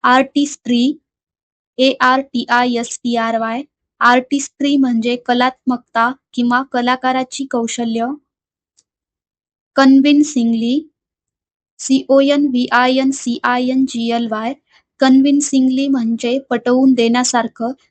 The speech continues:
किंवा विश्वास बसावा असं. आर्टिस्टिकली, ए आर टी आय एस टी आय सी ए डबल एल वाय, आर्टिस्टिकली म्हणजे कलात्मक रीतीने. झेनिथ, झेड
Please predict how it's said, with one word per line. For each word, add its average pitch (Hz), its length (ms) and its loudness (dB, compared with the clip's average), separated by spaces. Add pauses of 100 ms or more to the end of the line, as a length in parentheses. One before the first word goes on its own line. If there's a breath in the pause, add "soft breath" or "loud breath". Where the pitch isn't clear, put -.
(140)
किंवा 262 280 4 (100)
विश्वास 254 460 0
बसावा 226 520 -4
असं. 226 340 -6 (1300)
आर्टिस्टिकली, 254 960 0 (920)
ए 262 180 4
आर 269 200 2
टी 247 240 -4
आय 247 300 0
एस 254 220 -6
टी 233 140 -4
आय 247 220 -2
सी 254 240 -8
ए 247 140 -2
डबल 233 340 -6
एल 226 160 -4
वाय, 226 240 -8 (420)
आर्टिस्टिकली 269 840 0
म्हणजे 240 380 0 (100)
कलात्मक 247 560 -2
रीतीने. 233 460 -4 (520)
झेनिथ, 262 680 4 (1000)
झेड 277 360 4